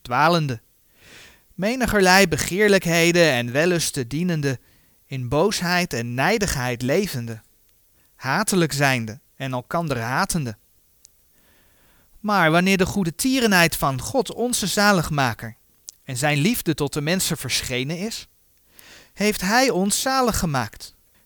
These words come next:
niet uit de werken der rechtvaardigheid die wij gedaan hadden, maar naar zijn barmhartigheid, door het bad der wedergeboorte en vernieuwing des Heilige Geestes,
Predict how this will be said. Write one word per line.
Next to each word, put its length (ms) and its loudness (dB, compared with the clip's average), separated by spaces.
niet 260 -4
uit 220 4
de 80 0
werken 380 6
der 160 4
rechtvaardigheid 1000 0
die 120 -8
wij 240 4
gedaan 380 0
hadden, 320 -10
maar 160 -4
naar 200 -2
zijn 380 -2
barmhartigheid, 880 -2
door 180 -2
het 160 -2
bad 340 0
der 220 4
wedergeboorte 920 0
en 180 0
vernieuwing 640 0
des 220 0
Heilige 440 -2
Geestes, 720 -6